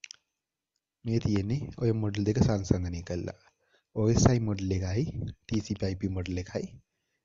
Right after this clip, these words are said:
ඉතින් මොකද වෙන්නේ? මේ ඕ එස් අයි මොඩල් එකේ උඩ ලේයර්ස් තුනටම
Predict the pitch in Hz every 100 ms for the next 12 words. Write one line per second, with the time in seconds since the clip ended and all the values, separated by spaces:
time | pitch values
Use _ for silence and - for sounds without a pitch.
0 | - 123 180 - _ _ _ - 85 -
1 | _ _ _ _ _ _ _ - - 127
2 | 104 117 113 127 113 92 - - - _
3 | _ _ _ _ _ _ _ _ 123 123
4 | - - _ _ - 107 107 - 135 123
5 | 123 101 95 90 95 156 - - 87 -
6 | - - _ _ _ _ _ _ _ _
7 | _ _ _ _ _ _ _ _ - 120
8 | 107 110 113 113 113 - - 101 101 113
9 | 120 110